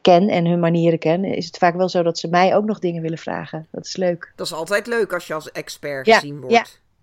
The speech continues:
Speaker 1: Precies, ja.
Speaker 2: Voor mij ben je ook wel een van de Instagram-experts van Nederland.
Speaker 1: <laughs> Dat is lief.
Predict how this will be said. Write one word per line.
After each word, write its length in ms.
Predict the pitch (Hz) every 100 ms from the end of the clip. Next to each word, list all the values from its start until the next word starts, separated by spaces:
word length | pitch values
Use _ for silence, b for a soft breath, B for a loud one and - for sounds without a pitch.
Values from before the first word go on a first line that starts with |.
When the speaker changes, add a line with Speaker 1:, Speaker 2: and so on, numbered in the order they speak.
| _ _ _ _ _ _ -
Speaker 1:
Precies, 500 | 202 233 214 - -
ja. 240 | 240 - _ -
Speaker 2:
Voor 160 | 170
mij 180 | 190 226
ben 140 | 220
je 100 | 208
ook 160 | 175 185
wel 180 | 170 131
een 180 | 151 147
van 220 | 147 143
de 220 | 151 151
Instagram-experts 1160 | - 147 - 139 151 143 120 - - 139 135 -
van 140 | 135
Nederland. 680 | 135 131 135 131 131 - - _ _ _
Speaker 1:
<laughs> 180 | _
Dat 260 | - 208 180
is 180 | 185 -
lief. 260 | 175 170